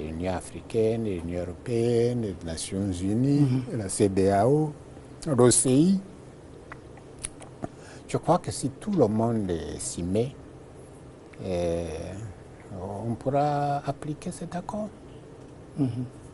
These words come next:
Speaker 2: Alors, euh, on a vu, euh, le Boko Haram devenir très rapidement un groupe très puissant en un temps record.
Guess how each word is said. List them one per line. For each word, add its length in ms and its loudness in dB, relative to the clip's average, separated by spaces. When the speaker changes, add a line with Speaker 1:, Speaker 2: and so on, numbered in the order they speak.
Speaker 2:
Alors, 180 8
euh, 260 10
on 100 10
a 100 12
vu, 480 8
euh, 280 4
le 140 4
Boko 320 6
Haram 480 4
devenir 500 8
très 160 8
rapidement 580 4
un 60 8
groupe 280 6
très 140 10
puissant 400 2
en 180 8
un 80 10
temps 240 4
record. 480 2